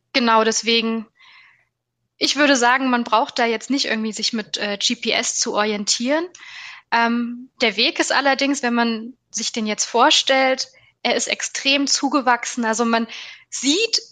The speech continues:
nicht, dass das eigentlich ein Wanderweg ist oft. Also sofern es Vegetation gibt, ist er zugewachsen. Ansonsten geht er halt einfach irgendwo einmal steil die Wand hoch.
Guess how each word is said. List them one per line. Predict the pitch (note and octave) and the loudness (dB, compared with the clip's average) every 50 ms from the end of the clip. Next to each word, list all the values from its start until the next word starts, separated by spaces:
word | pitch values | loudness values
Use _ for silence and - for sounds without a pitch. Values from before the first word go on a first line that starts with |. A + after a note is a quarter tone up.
| - - | -8 -2
nicht, | B3 B3+ D#4+ D#4 - - - | 2 2 4 2 2 0 0
dass | B3 C4+ C4+ - | -2 -2 -2 0
das | - B3+ - | 0 0 0
eigentlich | - - G#3 A3+ B3 A3 A#3 - A#3 | 2 0 0 0 0 0 -2 -2 -2
ein | A3+ A3 | 0 0
Wanderweg | A3 A#3+ B3+ A#3+ A3 F#3+ G3+ G3 G3 - | 0 2 2 2 0 0 -2 -8 -8 -8
ist | F#3 - - | -10 -10 -8
oft. | - F#3+ - - - - | -10 -10 -12 -8 -4 -4
Also | G3+ F#3 F#3+ G3 _ _ _ _ _ - | -4 -4 -4 -10 _ _ _ _ _ -8
sofern | - A#3+ A3 - - A3+ A3+ A#3 | -6 -6 -4 0 2 2 2 2
es | A3+ - - | -2 -4 -4
Vegetation | G3+ G#3 G#3 G3+ - G#3+ G3 - - G#3 G3 F#3+ | -6 -6 -4 -6 -6 -8 -10 -10 -10 -12 -8 -4
gibt, | F#3+ A#3+ B3 - - | -4 -4 -4 -4 -8
ist | G3+ - | -8 -8
er | - G3 - | -8 -6 -8
zugewachsen. | - - A3+ G3 G#3+ F#3 G#3 G3 G3+ - - G#3 | -8 -8 -6 -8 -4 -2 -2 -4 -4 -6 -10 -10
Ansonsten | G3 F#3+ F#3+ F#3+ F#3+ F#3+ - - - G#3 G3 - _ _ _ - _ _ _ _ _ _ _ _ _ _ _ | -8 -6 -6 -8 -6 -6 -8 -8 -8 -12 -16 -16 _ _ _ -20 _ _ _ _ _ _ _ _ _ _ _
geht | - B3+ A#3+ A#3+ | -2 0 2 2
er | A3+ A3 | 0 2
halt | A3 A3+ A3 - | 2 0 0 0
einfach | - A3 G#3 - A#3 - | -2 -4 -2 -2 -4 -2
irgendwo | G#3 A3 A#3 A#3 A3 G3 G#3+ G#3 G#3 | -2 -4 -2 -2 -4 -4 -2 -2 -2
einmal | - G3+ G3+ G#3+ G3+ F#3+ F#3+ - - - G3+ | 0 -2 -2 0 -2 -2 -2 -4 -4 -2 0
steil | - - - A3 G3+ G3+ G3 F#3+ F#3+ F#3 | 0 0 2 2 0 0 -2 -4 -6 -10
die | F#3 G#3 G3 | -10 -10 -6
Wand | F#3+ F3+ F3+ F3+ - | -6 -6 -8 -8 -14
hoch. | - - - - | -16 -16 -10 -6